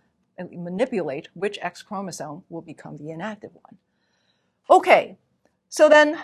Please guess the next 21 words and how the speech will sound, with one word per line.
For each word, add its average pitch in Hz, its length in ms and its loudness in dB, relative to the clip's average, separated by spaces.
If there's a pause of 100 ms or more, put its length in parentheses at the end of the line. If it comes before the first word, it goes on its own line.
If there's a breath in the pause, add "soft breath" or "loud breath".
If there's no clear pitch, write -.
(280 loud breath)
um, 233 440 8 (840)
what 262 160 6
I've 269 140 6
told 480 260 4
you 190 160 2
is 214 220 -2
that 220 340 4 (1120)
normally 269 440 6
cells 233 440 6
can, 214 400 -4
uh, 190 140 0
choose 208 560 -4
either 185 520 2
one 214 420 2
or 196 180 -2
the 185 160 -4
other 226 300 6
X 175 200 -2
chromosome 160 500 -12
for 160 160 -10
inactivation. - 840 -14